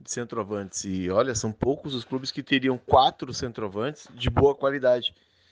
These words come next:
É, como escalar um time com, com esses jogadores todos? É impossível, né? Não tem como tu escalar o Inter com quatro jogadores dessa característica.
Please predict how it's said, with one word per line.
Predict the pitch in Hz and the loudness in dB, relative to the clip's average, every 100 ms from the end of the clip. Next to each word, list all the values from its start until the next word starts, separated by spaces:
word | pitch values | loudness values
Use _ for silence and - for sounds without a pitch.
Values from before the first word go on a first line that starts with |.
| _ - | _ 2
É, | 139 143 | 8 8
como | - 220 311 | 6 2 2
escalar | 254 - 180 156 151 - - _ _ _ _ - | 0 4 6 8 6 2 -16 _ _ _ _ -14
um | 143 | -14
time | 120 - 175 170 135 | -8 -4 -2 0 -2
com, | - 147 143 143 139 139 135 131 | -4 -4 -2 -2 -4 -6 -6 -6
com | - 143 | 2 4
esses | 143 143 | 4 0
jogadores | 135 139 135 131 135 135 | 0 2 4 4 2 2
todos? | - 101 92 | -4 -4 -4
É | 120 | -8
impossível, | 127 92 - - 156 92 92 - _ _ _ _ | -6 -6 -6 -6 -6 -8 -12 -18 _ _ _ _
né? | - | -10
Não | 92 104 | -6 -6
tem | 107 127 | -2 -2
como | 151 123 113 101 | 0 0 0 -2
tu | 95 | -8
escalar | - 104 98 | -2 0 0
o | 98 95 | -4 -4
Inter | 101 113 | -6 -6
com | 117 139 | -10 -8
quatro | - 123 123 - | 2 2 2 -6
jogadores | 139 135 120 120 123 | -4 -2 0 -2 -2
dessa | 120 127 | -6 -6
característica. | 131 127 127 175 156 120 - | -2 -2 0 0 2 0 -2